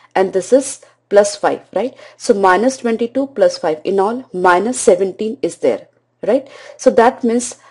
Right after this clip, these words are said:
uh, I just write it over here for better clarity. Seventy-five is the assumed me-, uh, average,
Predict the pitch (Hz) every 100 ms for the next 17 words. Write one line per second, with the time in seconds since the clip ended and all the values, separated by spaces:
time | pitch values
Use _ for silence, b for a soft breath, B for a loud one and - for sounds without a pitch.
0 | b - 190 196 196 B B B B -
1 | 180 185 170 160 185 180 170 170 190 -
2 | 180 175 160 156 - - 160 - - 294
3 | B B B B - 220 214 220 262 254
4 | 226 226 - 185 202 202 - 175 - 226
5 | 220 233 185 185 - 175 165 175 170 247
6 | 269